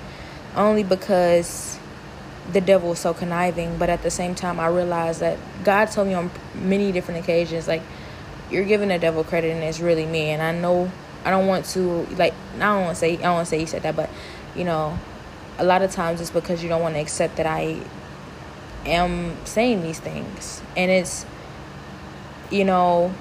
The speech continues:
not because you don't wanna accept the truth. It's about you believing in my character. It's not reflective of the different things that you're hearing. And, uh, you know, maybe that just means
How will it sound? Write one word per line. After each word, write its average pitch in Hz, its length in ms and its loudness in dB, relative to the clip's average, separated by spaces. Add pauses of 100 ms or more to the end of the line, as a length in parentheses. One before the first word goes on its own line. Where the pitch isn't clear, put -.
(120)
not 190 240 4
because 185 720 4 (580)
you 190 580 2 (760)
don't 196 160 8
wanna 190 180 2
accept 170 280 0
the 165 100 2
truth. 208 480 2
It's 175 180 2
about 170 520 2 (220)
you 190 240 2
believing 175 460 2
in 160 100 -2
my 156 140 -4
character. 175 680 2
It's 165 260 0
not 160 160 0
reflective 175 520 0
of 160 80 0
the 156 80 0
different 160 340 0
things 165 220 -2
that 156 180 -2
you're 160 100 -2
hearing. 170 540 0 (580)
And, 170 320 2
uh, 165 120 2 (140)
you 190 160 4
know, 175 400 6 (100)
maybe 190 320 4
that 180 220 6
just 175 260 0
means 170 720 -2